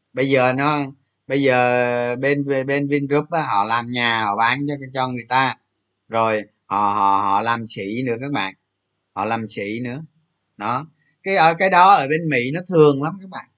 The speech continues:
Bạn làm một dự án ở bên Mỹ đi ha. Cái thằng mà làm hạ tầng xong bán qua cho cái thằng làm nhà nó bán nữa. Qua hai, hai, hai lớp vậy đó.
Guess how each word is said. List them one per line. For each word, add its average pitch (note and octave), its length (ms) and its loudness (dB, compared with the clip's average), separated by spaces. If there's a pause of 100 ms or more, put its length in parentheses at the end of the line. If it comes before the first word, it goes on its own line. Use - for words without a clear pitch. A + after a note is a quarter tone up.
(720)
Bạn A#2+ 180 -4
làm C3 260 4
một C3+ 160 -2 (280)
dự A#2+ 160 -2
án C#3+ 340 2
ở C#3 100 -2
bên D#3 200 -4
Mỹ B2 220 0
đi E3+ 200 0 (100)
ha. F3 180 -8 (600)
Cái F3+ 120 -8
thằng C#3 340 -2
mà C3 440 0 (220)
làm C3 280 2
hạ A2 280 -4
tầng B2+ 280 0
xong D3+ 240 -4
bán D#3 360 0
qua D#3+ 220 2
cho D#3+ 100 -6
cái D#3+ 120 -10
thằng B2+ 180 -6
làm B2+ 140 -4
nhà B2+ 380 0
nó C#3+ 80 -8
bán E3+ 380 -2
nữa. D3+ 160 -10 (1900)
Qua D3 260 2
hai, D3 300 0
hai, D3 220 -2
hai D3 220 -4
lớp D#3 300 -6
vậy - 140 -18
đó. F#3+ 60 -20